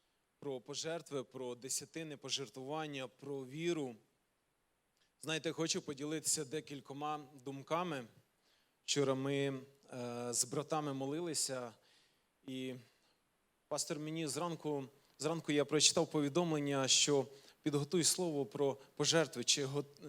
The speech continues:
е, чи будеш говорити слово. Я розумію, що день буде дуже зайнятий, але не хочу підвести пастора і пишу: «Я підготую». Я розумію, що в цей день потрібно знайти, е, час, щоб помолитися,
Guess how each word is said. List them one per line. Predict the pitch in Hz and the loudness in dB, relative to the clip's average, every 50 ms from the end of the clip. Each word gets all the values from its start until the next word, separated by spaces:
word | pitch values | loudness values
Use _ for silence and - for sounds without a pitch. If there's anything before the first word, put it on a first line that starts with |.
| 127 123 | -6 -4
е, | 120 120 120 117 117 117 113 - - 147 143 - | -2 0 0 0 0 -2 -4 -8 -14 -20 -4 0
чи | - - | 0 0
будеш | 147 156 185 151 143 131 135 | 2 2 2 2 2 2 2
говорити | 135 131 135 147 143 127 - 120 | 0 0 2 2 0 0 2 2
слово. | 110 - - 135 120 110 101 92 90 - - - - - - - _ _ _ _ _ _ | 2 2 2 0 -2 -2 -2 -4 -6 -10 -16 -20 -20 -20 -20 -20 _ _ _ _ _ _
Я | 147 156 | 0 2
розумію, | 170 156 180 202 202 196 185 151 | 2 2 2 2 2 2 4 6
що | - - 180 170 160 147 139 135 - | 6 8 8 8 8 6 4 -2 -8
день | - 160 143 180 196 180 160 | 0 4 6 6 6 4 2
буде | 147 175 180 156 165 156 151 151 | 2 2 4 8 10 10 10 10
дуже | 135 127 120 123 151 175 160 143 151 | 6 2 -4 0 2 6 6 8 8
зайнятий, | 139 131 180 190 196 175 151 139 - - 139 135 - | 8 8 8 8 6 6 4 2 2 2 0 2 2
але | 143 135 135 135 | 2 2 2 4
не | 139 147 | 2 0
хочу | - - 208 196 - 139 | 2 4 4 4 4 0
підвести | - 139 120 135 143 139 - - 139 | -2 -2 0 2 4 4 4 2 2
пастора | - 156 156 147 - - - 123 120 113 | 2 2 4 4 4 2 2 2 2 2
і | 110 120 120 117 110 - - - - - _ - | 0 0 -2 -2 -2 -4 -10 -18 -20 -20 _ 2
пишу: | 143 135 - - 131 | 4 4 6 6 4
«Я | 120 127 143 | 4 2 2
підготую». | 139 170 151 147 156 165 160 - 180 156 131 110 95 90 - - _ _ _ - - - _ - | 0 0 -2 -2 -2 -4 0 2 2 2 2 2 -2 -4 -10 -16 _ _ _ -20 -20 -8 _ 2
Я | 151 | 6
розумію, | 147 143 143 190 220 247 233 214 | 8 10 10 10 10 10 10 10
що | - - - 190 160 | 12 12 12 10 8
в | 139 | 8
цей | - - 202 170 | 8 8 8 8
день | 139 170 208 214 196 | 8 8 8 6 6
потрібно | - 180 - - 165 165 170 160 147 | 2 0 0 0 0 2 4 4 6
знайти, | 147 147 143 139 - - 156 165 170 170 - - - - - _ _ 143 123 | 6 4 2 2 2 4 6 6 4 4 -2 -10 -18 -20 -20 _ _ -8 -6
е, | 120 | 4
час, | - - - - 143 139 170 180 - - - - - - | 6 8 8 8 6 6 6 8 6 6 6 2 -4 0
щоб | - - - - 139 123 113 127 120 110 107 - | 4 6 6 8 6 6 6 6 6 6 6 4
помолитися, | - 147 151 156 151 156 175 190 180 170 - - - 147 139 139 | 2 2 2 2 4 4 4 2 4 6 6 8 8 8 6 4